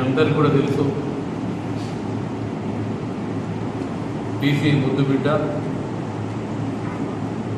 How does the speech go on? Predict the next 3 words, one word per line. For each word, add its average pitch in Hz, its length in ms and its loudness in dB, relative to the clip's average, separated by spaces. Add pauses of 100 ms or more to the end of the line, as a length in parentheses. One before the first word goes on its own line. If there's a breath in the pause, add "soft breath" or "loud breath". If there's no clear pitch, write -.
(880)
బాల్కొండ 143 460 4 (1200)
నియోజకవర్గానికి 139 1080 4
చెందినటువంటి 131 640 2